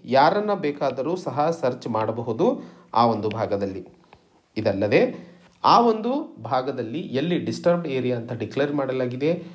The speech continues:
and armed forces special provisions act ಪ್ರಗತಿಯಲ್ಲಿದೆಯೋ ಯಾರನ್ನ ಬೇಕಾದರೂ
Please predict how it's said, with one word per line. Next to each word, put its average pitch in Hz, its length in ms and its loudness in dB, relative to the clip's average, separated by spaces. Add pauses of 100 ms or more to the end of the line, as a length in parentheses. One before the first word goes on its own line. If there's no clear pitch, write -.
(220)
and 143 100 4
armed 180 360 4
forces 147 360 -4
special 143 360 -6
provisions 117 560 -6
act - 520 -4 (480)
ಪ್ರಗತಿಯಲ್ಲಿದೆಯೋ 131 1080 2 (100)
ಯಾರನ್ನ 156 420 6
ಬೇಕಾದರೂ 143 760 -2